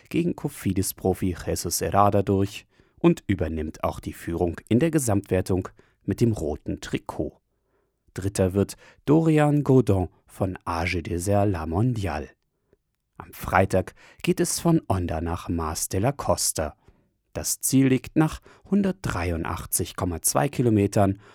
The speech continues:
mit einer Bergankunft auf neunhundertfünfundachtzig Metern. Mount Saint Anne.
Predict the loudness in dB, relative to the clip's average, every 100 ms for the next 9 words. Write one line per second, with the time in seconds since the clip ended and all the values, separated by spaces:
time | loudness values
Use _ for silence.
0 | _ -2 0 -2 -2 -2 -2 0 0 -2
1 | -2 0 0 -2 -12 -20 _ _ _ 0
2 | 0 -8 -4 0 0 0 -2 -6 -8 -6
3 | -6 -4 -6 -6 -8 -4 -4 -4 -4 -4
4 | -4 -4 -4 -6 _ _ _ _ _ _
5 | _ _ _ _ _ _ _ _ _ -6
6 | -6 -4 -2 2 2 2 -2 -2